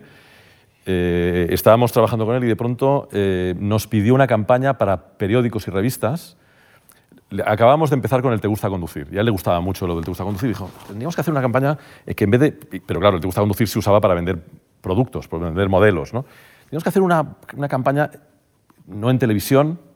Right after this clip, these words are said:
porque no te quiero gastar tanto dinero, pero sí en prensa y revistas, que venda el Te gusta conducir, que, que explique un poco eso, qué queremos decir con el Te gusta conducir, eso de la,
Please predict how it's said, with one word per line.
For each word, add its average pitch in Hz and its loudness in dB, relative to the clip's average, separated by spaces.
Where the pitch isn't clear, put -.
porque 90 -6
no 92 -4
te 80 -8
quiero 98 -2
gastar 92 -2
tanto 87 -2
dinero, 127 0
pero 95 -2
sí 151 2
en 143 2
prensa 143 -2
y 139 0
revistas, 143 0
que - 0
venda 147 4
el 147 2
Te 117 -2
gusta 120 -2
conducir, 85 -4
que, 76 -8
que - -2
explique - 0
un 143 4
poco 131 4
eso, 110 -2
qué 107 -4
queremos 135 2
decir 113 0
con - -2
el 101 -2
Te - -6
gusta 98 -6
conducir, 90 -4
eso 110 -4
de 104 2
la, 92 2